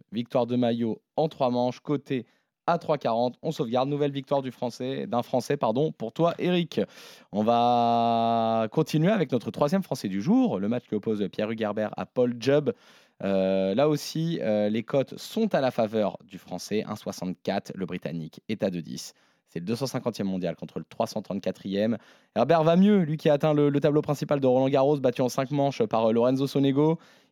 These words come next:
Il a également atteint le tableau principal du tournoi de Stuttgart, battu au premier tour par l'Andalusé en trois sets. Jubb, quant à lui, euh, enchaîne les duels, euh, dans les tournois mineurs. Il a notamment passé les qualifs, euh, du Challenger d'Ilkley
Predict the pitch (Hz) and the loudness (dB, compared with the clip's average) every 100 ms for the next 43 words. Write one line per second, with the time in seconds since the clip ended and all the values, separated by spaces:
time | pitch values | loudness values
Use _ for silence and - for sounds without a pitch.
0 | - 113 120 135 139 131 135 143 156 147 | 0 2 4 4 2 2 0 0 0 0
1 | 147 - 156 160 143 127 123 143 147 135 | -4 -2 0 2 2 0 -2 0 2 0
2 | - 180 151 190 170 143 165 139 151 147 | -2 0 2 2 2 0 0 -2 0 0
3 | 156 127 131 139 139 143 - 151 120 117 | 0 2 2 2 2 0 2 2 2 0
4 | - 147 147 170 202 - _ _ _ _ | 0 0 4 4 2 -2 _ _ _ _
5 | 160 170 170 165 160 185 165 131 120 - | 0 2 2 2 4 4 6 6 4 2
6 | 156 160 196 175 156 175 175 160 139 135 | 0 2 4 4 4 4 4 4 4 4
7 | 147 139 151 147 151 165 180 226 180 135 | 2 2 2 2 4 4 4 4 2 0
8 | 139 139 135 127 139 127 127 131 135 113 | 2 0 0 -2 -2 -4 -2 -4 -2 -6
9 | 110 - 117 117 110 107 127 127 143 147 | -6 -4 -2 0 0 0 -4 -4 -6 -6